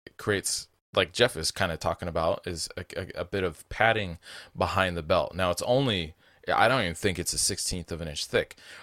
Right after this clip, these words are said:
but even just that little bit, um, you know, you might even be able to get away with, like, finding a, a few pieces of scrap denim and somehow, you know, putting that over your platen, and that will help cushion that bump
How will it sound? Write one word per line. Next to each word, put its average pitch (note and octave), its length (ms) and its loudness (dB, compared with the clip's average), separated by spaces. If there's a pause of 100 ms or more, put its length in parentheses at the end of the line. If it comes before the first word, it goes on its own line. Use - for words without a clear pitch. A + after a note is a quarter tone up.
(120)
but - 220 8
even A#2 380 -2
just - 280 2
that D#2+ 280 2
little G2 280 0
bit, F#2+ 340 0 (600)
um, D#2+ 400 -4 (180)
you G#2+ 100 -8
know, G#2 160 2
you G#2+ 160 -2
might D#3+ 180 6
even E2 160 -4
be F#2 140 2
able G2 160 2
to F2 120 0
get F#2+ 180 -2
away F#2+ 260 2
with, F2+ 240 -6
like, F2+ 260 -2 (140)
finding G2+ 460 0
a, D#2+ 80 -6 (200)
a G2+ 60 -6
few A2 220 -6
pieces F2+ 400 -4
of D2 60 -6
scrap F2+ 460 0
denim F2 480 0 (640)
and F2+ 220 0
somehow, F#2+ 560 2 (320)
you G2 120 -6
know, D#2+ 220 -6 (140)
putting G2+ 300 0
that E2+ 300 -2
over F2+ 240 -6
your D#2 120 -6
platen, D2+ 540 -4 (480)
and F#2 180 -2
that G2+ 200 4
will A2 140 2
help F#2 420 0
cushion F#2+ 440 -2
that D#2+ 220 -4 (100)
bump F#2 300 0